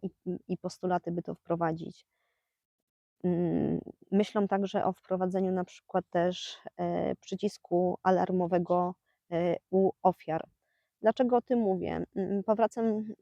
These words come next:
sprawa Tadeusza Dudy już miała miejsce jakiś czas temu, ale w lipcu, mm, miała miejsce też, e, taka historia.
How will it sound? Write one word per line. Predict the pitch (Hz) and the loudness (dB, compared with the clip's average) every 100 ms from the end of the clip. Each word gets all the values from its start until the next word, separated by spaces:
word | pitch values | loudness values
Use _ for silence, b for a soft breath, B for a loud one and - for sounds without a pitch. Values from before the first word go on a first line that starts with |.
| 214 | -6
sprawa | - 220 214 | 0 2 4
Tadeusza | 208 214 208 - | 4 2 0 -2
Dudy | 190 202 214 | -4 2 2
już | 202 - - | 2 -2 -8
miała | 202 196 | -4 -2
miejsce | 196 202 - 196 | 0 0 -2 -4
jakiś | 185 185 - | -4 -6 -10
czas | 185 - | -10 -8
temu, | 185 185 185 208 _ _ _ _ _ _ | -4 -2 -2 -4 _ _ _ _ _ _
ale | 190 190 185 | 0 0 0
w | |
lipcu, | 190 196 - - 170 175 196 202 - | 2 0 -2 -6 -2 0 0 -6 -4
mm, | 185 185 185 185 | -2 -2 0 0
miała | 190 185 | 0 2
miejsce | 185 190 - - | 2 0 -4 -6
też, | 180 180 - - | -6 -6 -12 -14
e, | - 180 185 180 180 180 180 190 | -8 -6 -4 -4 -6 -6 -8 -8
taka | 185 - | -10 -10
historia. | - 190 - 175 175 180 | -14 -16 -14 -8 -6 -6